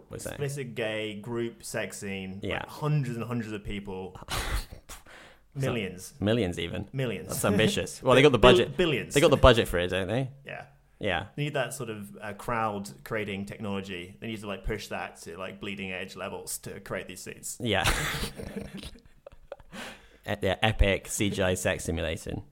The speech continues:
Speaker 2: Yeah.
Speaker 1: Why not? I mean, they, they've, they've, we've got a photorealistic
Speaker 2: <laughs> Why not?
Speaker 1: twenty-year-old
Speaker 2: Like, an
Speaker 1: Will Smith.
Speaker 2: unofficial catchphrase for this <laughs> podcast. Why not?
Speaker 1: <laughs> I can't think of a single reason why not.
Speaker 2: Yeah.
Speaker 1: You know, what is cinema for if not to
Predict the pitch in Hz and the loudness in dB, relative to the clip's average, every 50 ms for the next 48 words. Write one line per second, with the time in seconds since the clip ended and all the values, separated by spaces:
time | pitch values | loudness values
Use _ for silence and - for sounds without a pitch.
0 | _ - 117 117 104 - - - _ _ _ - 165 185 190 165 175 202 143 90 | _ -12 -10 -10 -10 -10 -12 -18 _ _ _ 4 8 8 10 12 12 12 12 10
1 | 98 101 107 113 117 127 127 123 - 127 123 131 127 135 135 127 127 120 127 127 | 8 6 6 8 8 6 4 4 0 2 2 2 2 4 2 2 4 4 4 4
2 | 151 127 113 - - 131 123 - - 117 113 107 110 107 104 107 110 - - 110 | 4 4 4 4 4 4 4 4 4 2 4 6 6 4 6 4 4 4 2 2
3 | 104 - - - 113 113 113 110 113 110 104 104 104 104 107 104 101 - 123 - | 2 2 4 6 6 6 6 6 8 8 10 10 12 12 12 10 10 8 6 4
4 | - - - - - 165 151 - 123 107 101 - 147 135 127 123 120 - 131 135 | 4 8 8 8 8 8 6 6 8 8 8 8 6 2 2 0 0 2 2 2
5 | 139 135 - 127 104 95 110 - - 127 - 113 123 - - - - - - - | 2 0 -2 -2 -2 -2 -2 -2 -4 -4 -4 -4 -6 -6 -8 -8 -10 -12 -14 -14
6 | - - - - - - - - 127 117 113 110 - 196 190 254 302 226 190 202 | -16 -14 -12 -10 -10 -8 -4 -4 -4 -2 -2 -4 -4 -2 0 0 2 4 6 6
7 | 233 214 - 226 160 - - - 226 - - - - - - - - - - - | 6 6 4 2 -2 -2 -2 -4 -2 -2 -2 -2 -4 -6 -10 -10 -12 -12 -14 -12
8 | - - - - 185 190 185 190 160 165 147 135 131 131 131 147 131 127 120 123 | -12 -8 -2 4 4 4 4 4 4 6 6 6 6 4 4 4 4 6 6 8
9 | 131 135 123 113 113 117 117 113 123 135 131 - - - - - - - _ _ | 8 6 6 6 6 8 8 10 8 8 6 4 -2 -16 -20 -20 -20 -20 _ _
10 | _ _ _ _ _ - 113 104 95 82 - - - - - - - - - - | _ _ _ _ _ -18 -14 -12 -12 -14 -14 -18 -20 -20 -20 -20 -20 -20 -20 -20
11 | - - 107 - - 135 123 117 101 110 123 143 143 135 131 - - 135 123 117 | -16 -16 -16 -10 -4 -2 0 2 2 4 4 4 4 4 4 2 2 4 4 6
12 | 110 104 101 - - - 117 110 90 82 80 - 85 87 - - 90 90 92 - | 6 4 4 2 2 4 4 4 4 4 0 -2 -6 -6 -2 -2 0 0 0 -2
13 | - - - 90 87 87 85 82 | -6 -8 -6 -4 -4 -2 -4 -6